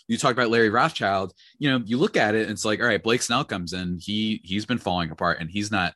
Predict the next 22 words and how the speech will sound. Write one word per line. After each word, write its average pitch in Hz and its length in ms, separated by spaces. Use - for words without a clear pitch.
you 92 100
know, 78 120
messing, 80 540
uh, 80 220
fixing 90 340
it 90 40
up 107 140
or 104 60
whatever. 85 400
And 104 100
then 123 100
you 123 120
look 117 160
at 107 200
Chris 123 220
Paddock, 131 400
who 107 120
has 95 260
a 92 40
great 98 360
rookie 107 240
season, 101 440